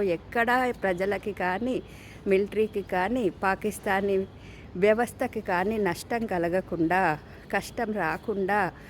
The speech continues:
దాయాదులకి ఎలాగైతే బుద్ధి చెప్పాలో అలాగే చెప్పి చూపించారు. మరి ఆపరేషన్ సింధూర్ పేరిట మరి ఒక దేశ ప్రజలుగా మనం చేయాల్సింది ఏంటి అంటే, ఫస్ట్ యుద్ధం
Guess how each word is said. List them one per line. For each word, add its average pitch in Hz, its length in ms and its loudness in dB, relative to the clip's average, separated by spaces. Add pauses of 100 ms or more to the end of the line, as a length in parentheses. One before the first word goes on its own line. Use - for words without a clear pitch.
(500)
దాయాదులకి 202 800 4 (120)
ఎలాగైతే 208 600 2 (120)
బుద్ధి 190 240 -2 (100)
చెప్పాలో 185 560 0 (520)
అలాగే 196 400 2 (140)
చెప్పి 208 380 -4
చూపించారు. 185 800 -4 (720)
మరి 175 140 2 (120)
ఆపరేషన్ 185 640 -2
సింధూర్ 190 540 2
పేరిట 160 340 0 (640)
మరి 170 180 0 (840)
ఒక - 140 -2 (420)
దేశ 226 180 6 (200)
ప్రజలుగా 233 560 4 (320)
మనం 202 300 2
చేయాల్సింది 214 720 0
ఏంటి 190 200 0 (120)
అంటే, 185 200 -2 (120)
ఫస్ట్ 196 260 -4 (100)
యుద్ధం 185 260 0